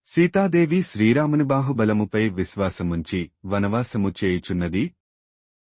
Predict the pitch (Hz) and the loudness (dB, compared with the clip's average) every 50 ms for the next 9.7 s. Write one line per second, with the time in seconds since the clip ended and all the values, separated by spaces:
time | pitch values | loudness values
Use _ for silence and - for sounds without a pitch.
0 | _ _ - 123 135 143 131 123 120 110 113 123 131 123 104 107 107 107 113 123 | _ _ -4 -2 0 0 0 0 0 0 0 0 0 0 0 0 0 0 2 0
1 | 131 135 131 135 143 151 147 135 - - 143 156 147 - 180 156 156 143 - 156 | 0 0 0 0 -2 -2 -4 -4 -4 -2 -2 -2 -2 -2 -2 -2 -2 -2 -4 -6
2 | 139 - - 110 107 107 101 - 120 117 113 107 104 113 117 113 110 101 110 104 | -6 -4 -2 -2 -2 -2 -2 -4 -2 -2 -2 0 0 0 0 0 0 0 -2 0
3 | 110 135 165 185 - _ _ _ _ _ - - 214 214 196 170 185 165 147 139 | 0 -2 -2 -4 -8 _ _ _ _ _ -8 -4 -2 0 0 0 0 0 0 0
4 | 120 107 95 98 - _ _ _ _ - 127 127 117 139 165 160 - 165 160 156 | 0 0 -2 -4 -6 _ _ _ _ -2 -2 -2 -2 -4 -4 -2 -2 -2 0 2
5 | 156 160 165 139 110 104 110 113 127 135 135 139 147 - 120 113 117 127 131 139 | 2 2 2 2 0 0 0 0 0 0 0 -2 -4 -4 -2 -2 -2 -2 -2 -2
6 | 127 135 139 139 - 123 120 117 120 123 127 - 104 101 104 107 107 107 113 - | 0 0 -2 -2 -2 -2 0 0 0 -2 -4 -4 -2 0 0 0 0 0 -2 -2
7 | - 107 104 107 107 107 107 110 110 123 143 143 - 107 107 107 110 107 - - | -2 -2 -2 -2 -2 0 0 0 0 -2 -4 -4 -6 -4 -2 -2 -2 -4 -2 -4
8 | 143 147 - 147 127 - 139 127 113 110 107 110 131 160 165 123 92 92 104 127 | -4 -4 -4 -6 -6 -4 -2 -2 0 0 -2 -2 -2 -4 -4 -6 -6 -6 -4 -4
9 | 135 - 113 104 104 98 107 101 101 98 95 90 87 - | -4 -4 -4 -4 -4 -4 -4 -2 -2 -2 -4 -4 -8 -12